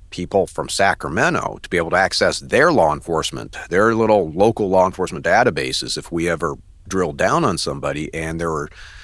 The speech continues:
two individuals out of the D A's office that I had worked very closely with, and I want them as part of this team. And due to some of the circumstances involved with the politics around the Golden State Killer investigation,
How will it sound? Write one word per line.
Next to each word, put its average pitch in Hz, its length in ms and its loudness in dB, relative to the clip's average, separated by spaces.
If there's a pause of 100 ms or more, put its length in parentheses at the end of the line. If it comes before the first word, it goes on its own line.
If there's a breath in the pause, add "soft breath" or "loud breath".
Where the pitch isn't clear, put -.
(240 loud breath)
two 160 220 4
individuals 110 680 0
out 82 200 0
of 76 80 -6
the 78 80 -6
D 82 180 -4
A's 110 240 2
office 71 400 -4
that 76 100 -4
I 78 60 0
had 73 140 -4
worked 85 320 -6 (100)
very 98 380 0 (120)
closely 120 420 2
with, 65 340 -8 (200)
and 80 440 -6
I - 20 0
want 98 220 2
them 90 120 -2
as 76 100 -4
part 90 200 4
of 78 60 -6
this - 100 -6
team. - 220 -2
And 101 160 -6 (480 loud breath)
due 180 140 4
to 160 100 0
some 127 220 2
of 110 80 2
the 95 200 2 (120)
circumstances 120 920 -4 (120)
involved 98 680 4
with 87 460 -4
the - 80 -8
politics 135 720 -4
around 131 180 0
the 127 80 -6
Golden 120 260 2
State - 220 -8
Killer 123 240 0
investigation, 127 720 -2